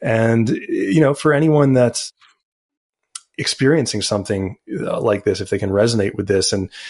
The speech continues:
if you're feeling stuck, you know, I just really would love to put out the, the message that you're not actually stuck,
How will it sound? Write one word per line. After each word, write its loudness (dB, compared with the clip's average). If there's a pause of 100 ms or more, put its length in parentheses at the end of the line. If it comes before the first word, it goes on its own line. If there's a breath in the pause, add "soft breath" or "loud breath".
(160 loud breath)
if -4
you're 0
feeling -2 (160)
stuck, -2 (100)
you -4
know, 0
I 0
just -4
really 2
would -2
love 0
to -8
put -6
out -2
the, -2
the -4
message -2
that -2
you're 0
not -2 (100)
actually -4
stuck, -4